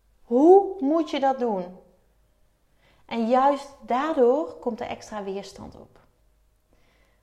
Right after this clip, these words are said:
Want als iemand zegt, joh, moet je gewoon loslaten. Laat het los. En jij denkt, ja, dat wil ik wel, maar hoe dan? En daardoor wordt het eigenlijk alleen nog maar groter. Daardoor wordt het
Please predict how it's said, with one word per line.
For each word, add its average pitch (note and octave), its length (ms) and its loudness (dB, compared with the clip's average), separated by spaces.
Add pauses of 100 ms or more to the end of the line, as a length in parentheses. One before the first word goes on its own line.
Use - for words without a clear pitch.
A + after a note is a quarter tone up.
Want A3 180 -12
als - 100 -10
iemand B3 180 -6
zegt, A#3 260 -8
joh, B3 300 0
moet G3+ 120 -12
je - 60 -20
gewoon G#3 180 -10
loslaten. G3 540 -14
Laat C#4 160 -4
het C#4+ 100 -16
los. - 380 -10 (920)
En G3 120 -20
jij G3 120 -16
denkt, G3 280 -14
ja, A3+ 180 -18 (100)
dat G3+ 160 -20
wil A#3+ 160 -10
ik B3+ 100 -14
wel, G#3 380 -16 (200)
maar G3 180 -14
hoe A3+ 140 -8
dan? G#3 320 -12 (420)
En G3+ 100 -12
daardoor G#3+ 240 -2
wordt G#3 140 -8
het G3 100 -10
eigenlijk G#3 320 -8
alleen G#3 200 -8
nog G#3 140 -18
maar F#3 100 -14
groter. F3+ 460 -14 (1040)
Daardoor G#3 200 -4
wordt G#3 180 -6
het G3 220 -12